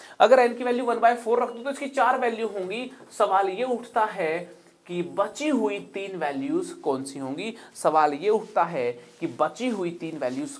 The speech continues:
कौन सी होंगी? D Moivers ने सबसे पहले तो ये दो statements दी कि अगर n की value integer है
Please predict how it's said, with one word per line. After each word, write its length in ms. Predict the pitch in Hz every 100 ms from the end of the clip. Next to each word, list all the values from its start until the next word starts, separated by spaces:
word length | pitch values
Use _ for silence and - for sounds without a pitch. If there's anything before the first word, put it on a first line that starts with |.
| -
कौन 180 | 135 139
सी 100 | 156
होंगी? 400 | 131 131 143 - - - 131
D 260 | 135 247 269
Moivers 520 | 233 175 170 175 160
ने 240 | 135 151 170 -
सबसे 420 | - 226 220 294 277
पहले 360 | 202 185 214 269
तो 140 | 277
ये 160 | 233 226
दो 180 | 175 185
statements 640 | 185 160 151 196 226 226
दी 220 | 147 160 190 - - - _ _ _ - -
कि 100 | 214
अगर 340 | 214 208 254 -
n 180 | 196 190
की 120 | 196
value 280 | 214 202 233
integer 480 | 226 185 190 196 208
है 200 | 175 139